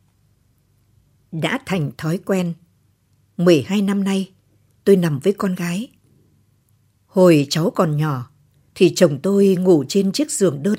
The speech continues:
gần đó. Cả hai chiếc giường kê song song trong không gian chật chội của căn phòng mười tám mét.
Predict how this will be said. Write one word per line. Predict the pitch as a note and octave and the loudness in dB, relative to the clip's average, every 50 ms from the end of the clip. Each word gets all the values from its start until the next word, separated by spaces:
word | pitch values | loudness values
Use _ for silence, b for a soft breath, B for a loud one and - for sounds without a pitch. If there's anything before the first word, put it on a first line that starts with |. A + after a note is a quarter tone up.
| A3+ F#3 | -4 -2
gần | F#3 E3 D3 C3 | -2 -2 -2 -2
đó. | C3 C3+ D3 E3+ A3+ C#4+ _ _ _ _ _ _ _ _ _ _ _ _ _ _ _ _ - | -6 -8 -8 -8 -10 -12 _ _ _ _ _ _ _ _ _ _ _ _ _ _ _ _ -6
Cả | - F3+ E3 | -2 -2 -2
hai | D3 C#3+ - A3 A3 A3 | -2 -2 -2 -2 0 0
chiếc | G#3+ - D4 D4+ - | 0 -2 -4 -4 -2
giường | - F3+ E3 D3 C3+ B2+ | -2 0 0 0 -2 -6
kê | B2 - G3 G#3 G3+ | -6 -2 -2 0 0
song | F#3+ - - G3 G3 G3+ | 0 -2 -4 -4 -4 -4
song | - - G3 G3 F#3+ F#3 b b b b b b | -4 -4 -4 -4 -4 -4 b b b b b b
trong | - G3 F#3 F#3 F3 E3 | -6 -4 -2 -2 -2 -4
không | - - A#3 A3+ | -2 -2 -2 -2
gian | A3 - A3 A3 A3+ | 0 -2 -2 -2 -4
chật | - - E4 - - | -4 -4 -6 -6 -6
chội | - - D#3 C3+ - - - _ | -4 -2 -2 -2 -4 -6 -10 _
của | - D#3+ C#3+ B2 | -2 -2 -2 -2
căn | - - G#3 G#3 G3+ | -2 -4 -6 -6 -6
phòng | G3 - E3+ D#3 C#3 B2 C3 | -6 -6 -6 -6 -6 -6 -2
mười | D3 D#3 B2+ - - | -2 -2 -2 -2 -6
tám | - C3+ E3 F#3+ G3 | -10 -10 -8 -6 -4
mét. | G3+ A3+ | -4 -6